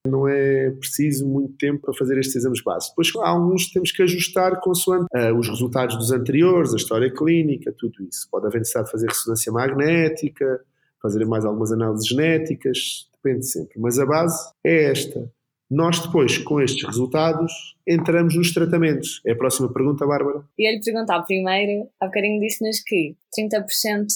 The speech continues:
Speaker 2: da causa da infertilidade é associada ao homem, outros trinta por cento à mulher e outros trinta a outros. Ah, mas a verdade é que ouvimos muitas vezes que a causa da infertilidade incide maioritariamente no género feminino.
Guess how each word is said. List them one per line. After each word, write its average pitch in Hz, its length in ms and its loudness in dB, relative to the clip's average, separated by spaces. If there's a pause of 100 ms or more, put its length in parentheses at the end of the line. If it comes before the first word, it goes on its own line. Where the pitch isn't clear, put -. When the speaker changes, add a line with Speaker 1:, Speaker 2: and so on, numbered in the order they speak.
(140)
Speaker 2:
da 160 420 0
causa 180 480 0
da 170 120 -2
infertilidade 175 600 -2
é - 20 -2
associada 170 460 -2
ao 175 60 0
homem, 214 360 0
outros 165 220 -6
trinta 175 300 -6
por 165 100 -12
cento 170 280 -6
à 151 60 -6
mulher 185 320 0
e 180 60 0
outros - 200 -6
trinta 185 320 -4
a 139 80 -4
outros. - 360 -10 (400)
Ah, 180 240 2
mas 185 100 0
a 190 100 0
verdade 202 320 0
é 214 80 0
que 214 360 0
ouvimos 190 340 -2
muitas 185 380 -2
vezes 196 460 0
que 196 280 -2 (240)
a 175 80 -2
causa 180 280 0
da 175 100 -2
infertilidade 180 680 -2
incide 190 680 -4 (100)
maioritariamente 175 1300 -2
no 185 100 0
género 185 560 0
feminino. 151 360 -6